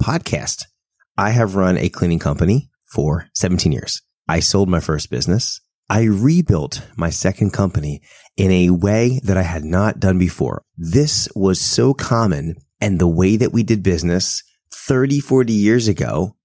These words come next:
that because of all the technology that came in, the stuff that was normal those many years ago actually gives us an advantage. Do you know that people don't like to make a phone call anymore or show up in person anymore?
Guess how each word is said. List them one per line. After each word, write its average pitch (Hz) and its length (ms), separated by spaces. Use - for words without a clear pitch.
that 98 140
because 113 240
of 117 80
all 117 100
the 120 100
technology 139 640
that 98 140
came 92 260
in, 92 320
the 101 100
stuff - 380
that 127 220
was 131 180
normal 123 760
those 113 460
many 101 240
years 101 240
ago 104 380
actually 147 500
gives 131 480
us 120 240
an 123 140
advantage. - 720
Do 135 80
you 156 60
know 190 100
that 165 140
people 147 280
don't 123 320
like 123 320
to 151 120
make 135 220
a 135 60
phone 98 300
call 123 240
anymore 143 500
or 107 60
show 127 200
up 131 120
in 120 120
person 110 400
anymore? 147 540